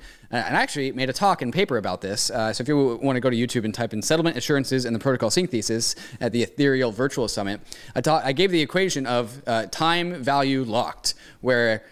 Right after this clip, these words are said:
you just take the value that's been deposited into some of these applications, and then you look at how long that value's been there. So there's two variables, how much value and how much time. And the more and more a protocol just lives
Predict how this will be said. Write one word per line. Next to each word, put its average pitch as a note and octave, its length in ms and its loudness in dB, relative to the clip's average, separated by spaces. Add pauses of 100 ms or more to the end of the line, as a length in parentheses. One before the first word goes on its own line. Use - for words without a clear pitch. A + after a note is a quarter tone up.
(160)
you B2+ 100 0
just G3+ 200 0
take G3 220 0
the E3 160 2
value D#3 460 2
that's E3 160 0
been E3 120 -2
deposited C#3 600 0
into D3 200 0
some C#3 140 0
of - 20 2
these C3 140 2
applications, B2 720 -2 (340)
and C3+ 180 -2
then D3+ 160 2
you D3 200 2
look E3 240 2
at D3+ 120 0 (140)
how D3+ 100 2
long C3 260 0
that B2 140 0
value's A#2 360 0
been B2 180 0
there. E2+ 220 -8
So - 100 -4
there's G#2+ 140 0
two A3 120 2
variables, C#3 520 0 (300)
how E3 140 2
much E3 260 0
value A#2+ 420 0 (200)
and C3 120 0
how C#3+ 200 0
much C3+ 280 -2
time. E2+ 340 -6 (340)
And B2+ 120 2
the C3+ 60 4
more D3+ 460 4
and C3+ 380 -2
more D3 480 4
a B2 280 0
protocol C3+ 600 0
just A#2 160 -4
lives C#3 560 2